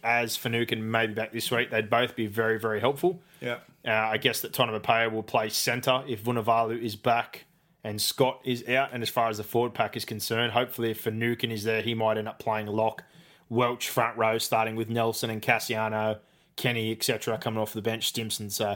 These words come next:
Speaker 2: Yeah, and you're gonna tip the Dragons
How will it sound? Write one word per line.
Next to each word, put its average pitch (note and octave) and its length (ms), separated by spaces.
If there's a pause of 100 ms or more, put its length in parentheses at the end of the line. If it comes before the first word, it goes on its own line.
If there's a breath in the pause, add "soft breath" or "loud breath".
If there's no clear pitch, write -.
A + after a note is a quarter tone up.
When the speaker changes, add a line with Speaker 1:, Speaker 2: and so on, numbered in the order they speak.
(160)
Speaker 2:
Yeah, A2+ 240
and B2 140
you're B2+ 140
gonna A#2 180
tip B2 300
the C3 220
Dragons D#3+ 800